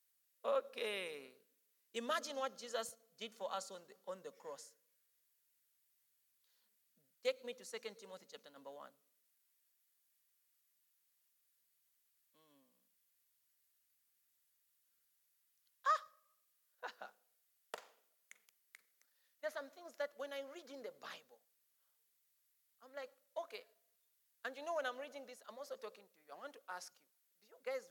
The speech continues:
read what I read? 'Cause sometimes I feel like, "Ah, okay, these things in the Bible, why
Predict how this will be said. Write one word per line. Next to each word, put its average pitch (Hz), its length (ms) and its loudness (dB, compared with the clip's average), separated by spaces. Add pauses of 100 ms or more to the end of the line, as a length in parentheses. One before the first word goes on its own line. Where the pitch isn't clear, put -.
(120)
read 226 160 -20
what 180 160 -2
I 165 80 -2
read? 143 280 -12 (1120)
'Cause 294 160 -2
sometimes 294 320 -8
I 240 80 -4
feel 247 240 -8
like, - 160 -4
"Ah, - 160 -20
okay, - 160 -20 (320)
these - 160 -20
things 294 240 -20
in 220 80 -20
the 170 80 -18
Bible, 156 320 -6 (1160)
why 302 120 -6